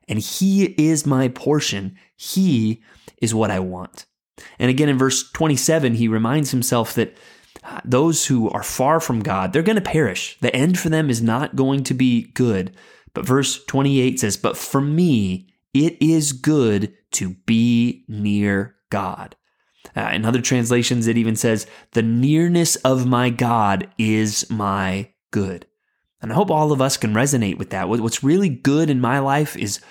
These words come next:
when I am near God. So I hope that encourages you to keep going, to keep running the race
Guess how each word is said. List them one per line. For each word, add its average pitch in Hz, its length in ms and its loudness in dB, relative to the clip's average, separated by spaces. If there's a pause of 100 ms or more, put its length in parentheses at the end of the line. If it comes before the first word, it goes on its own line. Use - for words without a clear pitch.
(180)
when 104 140 -6
I 131 100 2
am 104 200 2
near 127 580 0 (380)
God. - 380 -4 (480)
So 117 120 -2
I - 20 2
hope 202 140 2
that 175 140 2
encourages 135 560 0
you 131 100 2
to 98 120 -2
keep 180 300 -2
going, 113 340 0
to - 140 -16
keep 190 340 0
running 151 400 2
the 143 80 2
race 101 460 -2